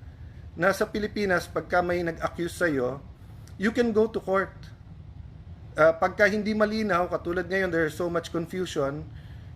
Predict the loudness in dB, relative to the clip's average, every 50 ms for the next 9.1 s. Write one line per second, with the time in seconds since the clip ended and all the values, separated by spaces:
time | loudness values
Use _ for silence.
0 | -2 2 4 6 6 6 6 4 2 0 0 -2 -2 0 4 4 6 4 4 0
1 | -8 -18 -18 -16 -14 -8 -4 0 0 2 2 0 -4 -4 -6 -8 -6 -2 4 4
2 | 4 4 4 2 2 2 0 -4 0 2 2 2 2 0 -4 -6 -6 -6 -6 -10
3 | -10 -12 -16 -18 -18 -18 -18 -18 -18 -18 -14 -6 -2 -2 0 2 2 2 4 4
4 | 2 4 4 4 4 4 4 0 0 0 0 0 0 0 0 0 2 4 4 4
5 | 4 2 -2 -4 -4 -2 -2 -2 -2 -4 -4 -2 -2 -2 -2 0 0 0 2 2
6 | 0 -2 -2 -2 -2 -2 -2 0 2 2 2 2 2 2 2 2 2 0 -2 -6
7 | -8 -10 -14 -16 -16 -16 -16 -16 -16 -16 -16 -8 0 2 4 4 6 6 6 6
8 | 4 4 2 -2 -2 0 0 0 4 6 6 6 6 4 0 2 2 2 2 2
9 | -2 -4